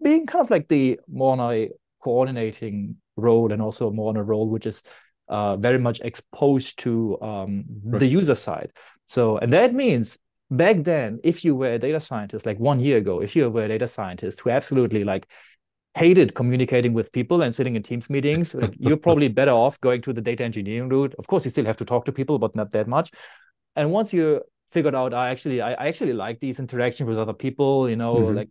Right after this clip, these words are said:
Speaker 1: speaking with business stakeholders," you might be more transitioning into the, I don't even know what the role is called, like, so, so some
Speaker 2: Consultant.
Speaker 1: Yeah, consultant or data product managers, you know, that's, or what, what, what some people call that inside organizations, or, like, you know, internal A-, A I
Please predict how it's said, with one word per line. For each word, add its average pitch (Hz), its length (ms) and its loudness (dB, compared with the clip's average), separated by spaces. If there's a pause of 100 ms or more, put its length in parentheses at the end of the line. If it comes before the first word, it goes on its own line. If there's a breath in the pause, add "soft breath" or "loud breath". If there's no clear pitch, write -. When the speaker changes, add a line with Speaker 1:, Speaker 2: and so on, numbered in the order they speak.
Speaker 1:
speaking 123 480 -8
with 107 160 -10
business 120 220 -2
stakeholders," 117 540 0 (220 loud breath)
you 170 100 4
might 285 320 2
be 156 100 2
more 135 220 2
transitioning 127 540 -4
into 117 180 -10
the, 117 300 0 (240 loud breath)
I 160 80 4
don't 185 140 6
even 143 160 6
know 135 100 6
what 123 200 4
the 131 80 4
role 117 240 6
is 110 100 -8
called, 104 320 -2
like, 95 180 -6
so, 147 120 -4
so 127 280 2
some - 0 -
Speaker 2:
Consultant. 127 400 0 (400)
Speaker 1:
Yeah, 254 100 6
consultant 180 560 2
or 139 140 0
data 147 200 0
product 151 380 -4
managers, 147 500 -4
you 131 60 -10
know, 127 180 -4
that's, 120 240 -6
or 123 220 -4
what, 117 180 -4
what, 120 140 -4
what 120 260 -8
some - 160 -6
people 120 220 -6
call 120 300 2
that 120 200 2
inside 117 360 -4
organizations, 110 800 -2
or, 104 180 -2
like, 107 180 -4
you 160 80 2
know, 120 140 0
internal 123 480 -4
A-, 117 200 -2
A 123 160 -2
I 117 240 0